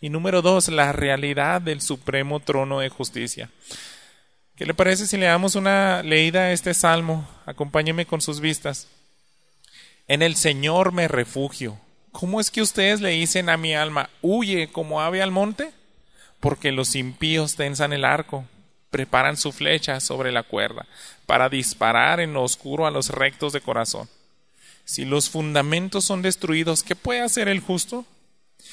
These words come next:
El Señor está en su santo templo, el trono del Señor está en los cielos, sus ojos contemplan, sus párpados examinan a los hijos de los hombres.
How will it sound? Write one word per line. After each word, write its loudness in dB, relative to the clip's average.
El -4
Señor 2
está -2
en -2
su -4
santo -2
templo, -4
el -2
trono -2
del 0
Señor -2
está -2
en -4
los -4
cielos, -2
sus 2
ojos 0
contemplan, 0
sus -2
párpados 4
examinan -2
a 2
los -2
hijos -4
de 0
los -2
hombres. -4